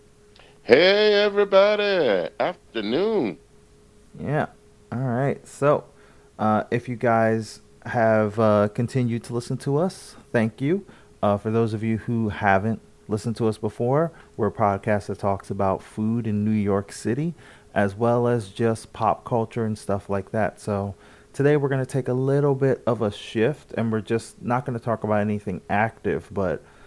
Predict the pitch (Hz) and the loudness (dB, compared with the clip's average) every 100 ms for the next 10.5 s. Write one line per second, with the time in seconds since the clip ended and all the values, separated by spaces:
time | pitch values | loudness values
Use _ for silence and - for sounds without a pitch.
0 | - - - 90 87 - 104 107 104 107 | -20 -8 -2 0 0 -2 -2 -2 -2 -2
1 | 98 104 98 95 - 107 98 107 98 98 | -2 0 2 2 0 -4 -4 -2 -2 -4
2 | 95 - - 95 90 - _ - - - | -8 -10 -2 0 0 -6 _ -20 -16 -4
3 | 101 98 104 107 104 - 101 101 95 90 | 0 0 0 -2 -6 -6 -2 -2 -2 -4
4 | 104 104 131 - - 98 95 104 92 92 | -2 -2 -6 -14 -6 -4 0 0 2 0
5 | 90 - - - - - - 117 117 117 | -4 -12 -20 -20 -20 -14 -4 -2 0 0
6 | 107 101 78 90 95 104 135 151 - - | 2 2 2 -2 -2 0 0 0 -6 -18
7 | - - - - _ - 87 107 113 120 | -20 -20 -20 -20 _ -6 6 6 6 4
8 | 127 131 139 135 - - - - 107 117 | -2 2 2 0 -4 -18 -20 -20 0 4
9 | 104 98 - - - - - 101 104 104 | 6 4 2 -16 -20 -20 -4 2 4 2
10 | 95 101 98 92 85 | 4 6 8 6 0